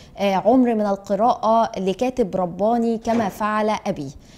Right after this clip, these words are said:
آه، كمان سارة سعد بتقول، آه، "كل ضحكة ضحكتها من قلبي كانت، آه، من طريقته الساخرة ودمه الخفيف، دايمًا بفتكر إنسانيته، تفرده، اختلافه".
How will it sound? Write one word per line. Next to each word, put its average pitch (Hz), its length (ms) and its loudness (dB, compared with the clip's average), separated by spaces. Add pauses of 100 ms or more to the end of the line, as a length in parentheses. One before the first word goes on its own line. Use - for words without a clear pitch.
(240)
آه، 196 280 8
كمان 240 460 2
سارة 247 380 2
سعد 240 380 2
بتقول، 233 600 2 (100)
آه، 196 160 4
"كل 247 380 4
ضحكة 262 300 -2
ضحكتها 247 500 -2
من 240 180 2
قلبي 247 440 0
كانت، 247 540 0 (140)
آه، 202 260 4
من 220 200 2
طريقته 240 540 0
الساخرة 190 540 -4 (360)
ودمه 233 600 2
الخفيف، 202 600 -6 (220)
دايمًا 220 380 2
بفتكر 190 560 -2
إنسانيته، 196 680 -2 (340)
تفرده، 196 640 -2 (300)
اختلافه". - 480 -8